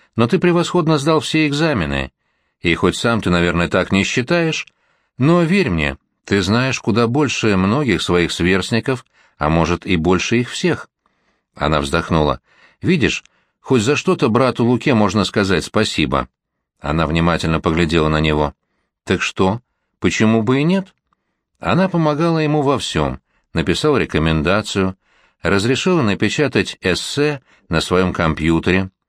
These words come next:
О прошлом годе он не писал. Написал о Монтане, о том, как научился там искать грибы и побеги горчицы. Даже подачу заявления оплатила.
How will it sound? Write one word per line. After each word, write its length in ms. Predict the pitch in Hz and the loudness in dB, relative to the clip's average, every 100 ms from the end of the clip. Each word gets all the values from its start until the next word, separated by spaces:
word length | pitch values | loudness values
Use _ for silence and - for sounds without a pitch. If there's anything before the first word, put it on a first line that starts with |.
| _ - | _ -8
О 120 | 69 | -2
прошлом 400 | 85 82 92 85 | 0 0 0 0
годе 260 | 90 87 | 2 2
он 100 | 95 | 2
не 100 | 101 | 0
писал. 500 | 98 139 - 170 127 - _ - _ | -2 -4 -2 -2 -4 -8 _ -20 _
Написал 600 | 90 107 156 135 185 180 | -2 0 0 -2 0 0
о 80 | 92 | 0
Монтане, 680 | 87 87 82 147 160 123 87 | 0 0 -2 -2 0 0 0
о 60 | |
том, 280 | - 151 135 _ _ | 0 -2 -2 _ _
как 220 | - 110 120 | -4 -2 2
научился 500 | 123 - 156 117 98 | 0 2 0 0 0
там 240 | 104 87 | 2 0
искать 300 | - 95 82 | 0 -2 0
грибы 480 | 82 87 80 107 123 | 2 2 2 0 0
и 20 | |
побеги 460 | 85 73 78 76 73 | 0 0 0 0 0
горчицы. 680 | 80 - 110 127 - 113 - _ _ _ _ - | -2 -2 -2 -4 -4 -6 -8 _ _ _ _ -4
Даже 300 | 117 151 165 | -2 0 0
подачу 460 | 165 156 165 165 143 | 0 0 -2 -2 -2
заявления 580 | 160 156 87 71 73 | 0 0 0 0 0
оплатила. 600 | 73 82 80 - 73 71 | 0 0 -2 0 0 0